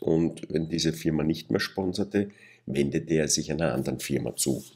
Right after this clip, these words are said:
Und ich klärte diese Dame auf, sie schilderte mir also ihre Zahngeschichte, sie hatte da eine Brücke, die war völlig in Ordnung, die wurde dann durchtrennt, es wurde ein Implantat gesetzt.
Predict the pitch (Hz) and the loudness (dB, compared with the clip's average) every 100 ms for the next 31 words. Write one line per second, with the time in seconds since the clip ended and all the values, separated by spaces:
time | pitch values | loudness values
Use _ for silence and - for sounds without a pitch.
0 | _ _ _ _ _ - - 80 95 - | _ _ _ _ _ -14 -2 2 2 0
1 | - 76 78 - - 87 87 64 64 82 | 2 2 4 0 -2 2 2 4 4 4
2 | - 62 - - 78 - - - - - | 4 2 2 0 0 -4 -14 -16 -4 0
3 | 85 80 - 87 87 87 76 80 78 73 | 2 2 0 2 4 4 4 2 0 2
4 | 69 - - - 92 92 92 - 87 82 | -2 -4 -4 0 0 0 -2 2 2 4
5 | - 65 67 65 62 57 65 - 87 101 | 0 -2 -4 -6 -4 -4 -6 -4 -2 2
6 | 98 92 - - - - - _ - - | 2 0 -6 -18 -16 -16 -20 _ -6 -2
7 | 67 - 67 71 71 67 55 73 90 87 | -2 2 2 2 2 2 2 2 4 4
8 | 82 - 69 67 71 67 64 - - - | 2 -2 -2 -2 -2 -2 -6 0 -2 -2
9 | - 69 82 80 - 67 67 65 67 65 | -2 0 0 -2 -6 -4 -4 -4 -4 -4
10 | 69 67 - 76 - 95 92 - | -4 -2 -4 -4 0 2 2 0